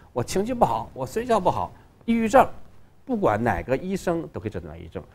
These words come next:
所以说啊，在临床上我曾经写过一篇报道啊。那么现在抑郁症发病率是高，但没有像所大家认为那么多。为什么呢？因为有很多医生啊，他不是专业的，给诊断错误了。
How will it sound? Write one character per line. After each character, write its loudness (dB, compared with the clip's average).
所 6
以 8
说 4
啊， 4
在 0
临 -2
床 -6
上 -6
我 -6
曾 -8
经 -6
写 -12
过 -6
一 -14
篇 -6
报 4
道 -8
啊。 -12
那 4
么 6
现 2
在 4
抑 -4
郁 4
症 4
发 2
病 0
率 4
是 -6
高， -2
但 6
没 6
有 6
像 0
所 -10
大 -2
家 -2
认 2
为 0
那 -4
么 -12
多。 -8
为 10
什 -2
么 -4
呢？ -4
因 4
为 6
有 6
很 -6
多 0
医 -4
生 -2
啊， -2
他 -4
不 -4
是 -6
专 2
业 2
的， -4
给 -6
诊 -4
断 -4
错 0
误 -6
了。 -20